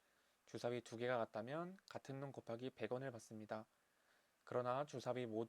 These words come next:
주사위가 모두 다르다면 영 원을 받기로 했습니다. 이때 첫 번째 주사위, 두 번째 주사위, 세 번째 주사위를 차례대로 A, 인, A,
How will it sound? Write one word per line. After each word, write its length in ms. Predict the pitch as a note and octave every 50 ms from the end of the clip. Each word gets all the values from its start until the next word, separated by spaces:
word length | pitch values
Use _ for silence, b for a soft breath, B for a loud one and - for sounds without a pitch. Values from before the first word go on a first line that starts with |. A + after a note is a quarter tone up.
| -
주사위가 500 | - - B2+ A#2+ C3+ C3 B2 A2+ - C3+
모두 340 | B2+ A#2 A2 A2 A#2+ C#3 D#3+
다르다면 600 | D3 A2+ A2 A#2 A#2 A2 G#2 G#2+ A#2 B2+ A#2+ G#2+ b b b b b b b _ -
영 200 | A2 G#2+ A2 A2+
원을 260 | A#2+ B2 C#3 D#3 E3
받기로 360 | D3+ A#2 G2+ - A#2 A2+ A2+ A2
했습니다. 500 | G2+ - G#2+ G#2 G2+ F#2+ G#2 G#2 G#2 G#2 - _ _ _ _ _ _ _ - _ - - _ _ _ _ - _ - - _ b b b b b b b b b b _ -
이때 380 | G#2 - - A2 A2 A2+ B2
첫 180 | - - E3+ -
번째 260 | - G3+ F#3+ - F#3+ D#3
주사위, 420 | A#2+ G#2+ - A#2 A#2 A#2+ A#2+ A#2+
두 220 | A#2+ - - - A2+
번째 260 | A#2+ A#2+ A#2+ - A#2+
주사위, 560 | A2+ G#2+ - A2 A2 A#2 C3+ D3+ E3 F3 F#3+
세 160 | - - F3
번째 260 | F3 F3+ G3 F#3 E3 C#3
주사위를 560 | - A2+ - A2 A2 A2 A2 B2+ C#3+ C3+ - - B B B B B -
차례대로 500 | - - C3+ C3 A#2+ A#2 A#2+ B2+ C3 - -
A, 560 | A#2+ A#2 A#2 B2 B2+ C3+ D3 D#3 E3+ F#3 F#3+ - _ B B B B B B B B B _ _ _ _ _ _ _ _ _ _ _ _ _ _ _ _ _ _ _ _ _ _ _ _ _ _ _ _ _ _ _ _ _ _ _ _ - - _ -
인, 140 | B2+ A#2 A2 - _ _ _ _ _ - A#2
A, 500 | A#2 B2 B2+ C3+ C#3+ D#3 E3+ F#3+ G3+